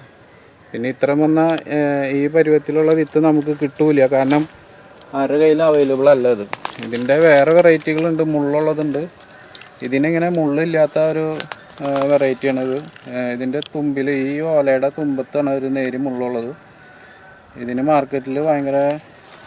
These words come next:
ഏ, ഡിമാൻഡുള്ള ഒരു ഐറ്റമാണ്. മുള്ളുള്ളതിന് ഇതിന്, ഏ, ഡിമാൻഡില്ല.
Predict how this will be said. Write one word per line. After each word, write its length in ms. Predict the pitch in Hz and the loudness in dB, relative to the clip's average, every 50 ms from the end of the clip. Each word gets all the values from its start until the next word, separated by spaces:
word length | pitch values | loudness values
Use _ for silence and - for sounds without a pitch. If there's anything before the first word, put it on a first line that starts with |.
| - - - | -20 -18 -14
ഏ, 300 | 139 139 135 135 131 135 131 - - - - - - - - - - - - - - - - - - - - - 131 | -12 -10 -10 -10 -10 -12 -14 -16 -20 -20 -20 -20 -20 -20 -20 -20 -20 -20 -20 -20 -20 -20 -20 -20 -20 -20 -12 -6 -4
ഡിമാൻഡുള്ള 540 | 135 131 139 135 131 131 135 151 156 160 165 | -2 -2 -2 -2 -2 -2 -4 -2 -2 0 0
ഒരു 80 | 170 | 0
ഐറ്റമാണ്. 360 | 170 151 139 - 147 139 135 | 0 0 -2 -2 -2 -2 -2
മുള്ളുള്ളതിന് 680 | 131 131 131 123 127 131 143 156 160 165 160 156 165 170 | -2 -2 -2 -2 -2 -2 0 0 2 2 2 2 0 0
ഇതിന്, 460 | 170 175 151 160 160 160 160 165 160 156 156 156 - - - - - - - - - - - - - - - - - | -2 -4 -6 -6 -6 -6 -4 -4 -4 -4 -6 -6 -10 -16 -20 -20 -20 -20 -20 -20 -20 -16 -14 -14 -14 -14 -16 -16 -10
ഏ, 100 | 139 143 147 147 143 143 139 139 135 135 135 135 | -6 -2 -2 0 0 0 -2 -2 -2 -4 -4 -4
ഡിമാൻഡില്ല. 680 | 139 151 143 143 135 131 127 143 135 127 127 139 175 | -4 -4 -2 -2 -2 -2 -2 -2 -2 0 -2 -2 -2